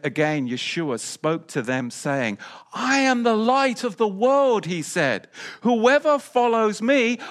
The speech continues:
won't walk in the darkness, evil sickness of Halloween." I'm paraphrasing, but you get my message.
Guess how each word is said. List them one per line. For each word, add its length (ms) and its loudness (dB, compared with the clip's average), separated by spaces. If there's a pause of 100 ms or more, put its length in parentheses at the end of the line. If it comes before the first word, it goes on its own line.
(100)
won't 400 2
walk 440 4
in 120 0
the 100 2
darkness, 800 2
evil 480 2
sickness 720 -2
of 140 -2
Halloween." 580 2
I'm 160 0
paraphrasing, 920 -2 (240)
but 140 0
you 100 -2
get 220 2
my 160 0
message. 720 -4